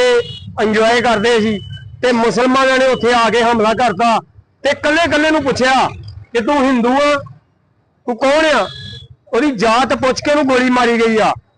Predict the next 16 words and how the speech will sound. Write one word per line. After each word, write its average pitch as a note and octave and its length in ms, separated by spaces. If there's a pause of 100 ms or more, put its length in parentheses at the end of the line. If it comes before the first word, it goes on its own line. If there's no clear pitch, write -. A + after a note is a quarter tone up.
(120)
ਜੇ G#3+ 280
ਕੋਈ C4+ 200
ਡਰਦਾ A#3 400
ਸਹਿਮਦਾ B3+ 440
ਨਹੀਂ B3+ 240
ਵੀ D#4+ 100
ਬੋਲਿਆ, B3 360 (460)
ਉਹਦੇ B3 140 (120)
ਕੱਪੜੇ C#4 280
ਲਾਹ C4+ 220
ਕੇ C#4+ 140
ਸੁੰਨਤ A#3+ 440
ਚੈੱਕ C4+ 240
ਕੀਤੀ B3+ 340
ਗਈ B3+ 180
ਆ, A3 160